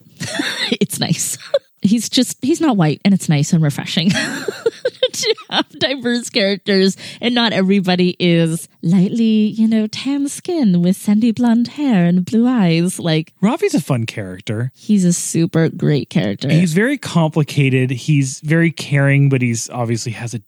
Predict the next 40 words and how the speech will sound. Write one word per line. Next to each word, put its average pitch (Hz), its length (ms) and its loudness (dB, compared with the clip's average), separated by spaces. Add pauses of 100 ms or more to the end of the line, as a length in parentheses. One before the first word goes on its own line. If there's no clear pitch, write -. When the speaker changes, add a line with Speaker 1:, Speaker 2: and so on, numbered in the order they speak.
Speaker 2:
you 139 80 -2
know, 117 160 -2
a - 40 2
little 135 200 2
bit 135 140 2
of 127 100 0
a, 123 160 0 (160)
little 139 120 -2
bit 143 140 2
of 135 80 -2
a 135 60 -2
secret - 500 -4
past 165 540 -2
sort 165 340 0
of 147 100 0
thing 147 400 0
going 190 300 2
Speaker 1:
Right. - 20 0
Speaker 2:
on. 143 340 -2 (120)
Speaker 1:
But 214 80 2
he's 202 200 0
really 196 480 2
funny, 190 540 2
and 180 120 0
he's, 170 200 0
like, 156 140 -8
super - 360 -4
nerdy. 165 760 0 (140)
Speaker 2:
Yes. 110 280 -10
Speaker 1:
And 190 160 4
he's, 185 420 0
like, 175 400 0 (140)
he's 208 160 2
a 196 60 2
little 247 260 0
bit 339 160 -2
self-deprecating, 285 1080 -2
but 208 140 0
not 233 420 0
really. 269 760 0